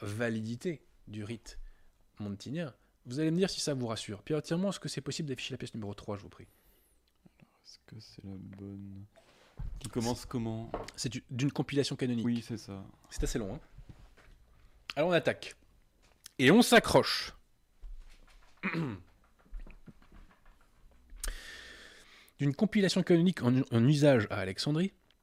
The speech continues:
Speaker 1: les critiques, Schwartz, Connolly, ont extrait un ensemble de documents archaïques qu'ils identifient avec la tradition apostolique.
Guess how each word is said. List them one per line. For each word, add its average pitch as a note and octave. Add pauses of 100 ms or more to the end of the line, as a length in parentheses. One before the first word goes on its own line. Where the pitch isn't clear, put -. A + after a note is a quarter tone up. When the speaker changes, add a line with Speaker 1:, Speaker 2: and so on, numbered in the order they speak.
(360)
Speaker 1:
les G2+
critiques, -
Schwartz, -
Connolly, B2+ (560)
ont A#2+
extrait -
un A2+
ensemble D#3
de G2+
documents A2+
archaïques - (320)
qu'ils G#2+ (220)
identifient G3+ (1300)
avec A#2+
la G2+
tradition B2
apostolique. -